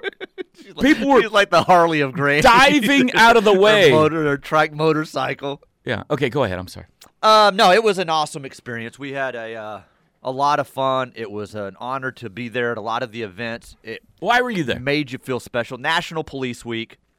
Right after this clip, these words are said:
Speaker 1: And, uh, they've got a candlelight visual that we attended on Saturday night. There's a big memorial service, uh, at, at the Capitol on Mondays. That's on,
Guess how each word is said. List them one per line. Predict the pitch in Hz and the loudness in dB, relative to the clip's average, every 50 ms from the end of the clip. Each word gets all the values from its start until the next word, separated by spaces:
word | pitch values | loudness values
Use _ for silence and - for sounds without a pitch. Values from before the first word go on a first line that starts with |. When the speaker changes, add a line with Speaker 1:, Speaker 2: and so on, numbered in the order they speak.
| _ _ _ _ _ _ _ _ _ | _ _ _ _ _ _ _ _ _
Speaker 1:
And, | - 107 107 104 107 104 104 | -18 -16 -14 -14 -16 -14 -12
uh, | 110 107 107 104 101 101 101 98 95 - _ _ _ _ _ _ _ _ _ _ _ _ _ _ _ _ _ _ _ _ | -10 -10 -8 -8 -8 -8 -8 -10 -12 -14 _ _ _ _ _ _ _ _ _ _ _ _ _ _ _ _ _ _ _ _
they've | - 120 98 | -16 -12 -8
got | 127 120 | -8 -8
a | 117 | -8
candlelight | - - 151 151 143 143 147 143 139 120 | -10 -10 -10 -8 -6 -2 -2 -2 -2 -2
visual | 107 120 147 139 123 139 139 135 | -2 -4 -4 -4 -4 -6 -6 -4
that | 135 139 135 131 | -2 -2 -4 -4
we | 135 139 | -4 -6
attended | 131 - - 147 139 135 127 | -6 -8 -8 -10 -10 -8 -8
on | 123 120 | -8 -10
Saturday | - - 143 135 135 127 127 123 123 | -8 -6 -4 -4 -2 -4 -4 -6 -8
night. | 123 123 123 123 123 | -8 -8 -8 -8 -8
There's | 120 95 104 | -10 -14 -14
a | |
big | 87 85 123 123 117 | -10 -10 -10 -10 -10
memorial | 113 107 113 120 123 120 117 113 | -12 -12 -8 -6 -4 -4 -4 -6
service, | - - 123 123 110 117 113 - - - - | -6 -6 -6 -4 -4 -4 -6 -8 -12 -18 -12
uh, | - 104 104 101 101 98 - | -10 -8 -6 -6 -6 -8 -8
at, | 98 95 - _ _ - | -10 -12 -12 _ _ -16
at | 82 101 101 | -14 -14 -14
the | _ - | _ -12
Capitol | - 135 131 123 123 - 123 117 117 117 117 113 | -6 -4 -2 -2 -2 -4 -6 -8 -6 -6 -6 -6
on | 104 101 98 98 92 90 | -8 -8 -10 -10 -12 -14
Mondays. | 98 110 123 131 131 127 127 113 120 117 113 113 110 - | -14 -10 -8 -6 -6 -6 -6 -6 -6 -4 -4 -6 -8 -8
That's | - 104 101 - - | -8 -8 -8 -10 -12
on, | 107 101 101 98 92 92 | -14 -12 -12 -12 -12 -14